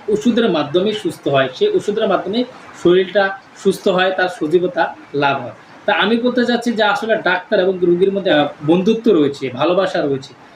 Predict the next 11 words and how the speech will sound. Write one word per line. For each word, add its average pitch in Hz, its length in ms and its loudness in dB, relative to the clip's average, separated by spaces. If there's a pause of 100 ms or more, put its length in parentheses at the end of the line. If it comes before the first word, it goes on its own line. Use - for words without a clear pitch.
(140)
তো 180 80 -4
আমি 202 200 0
সকলকে 226 460 0
অনুরোধ 202 240 2 (100)
করবো, 151 220 0
যারা, 165 240 2
আহ, - 1300 -4
আমার 196 180 0
ভিডিওগুলো 202 380 4
দেখছেন 185 340 -2
তাদেরকে 185 600 2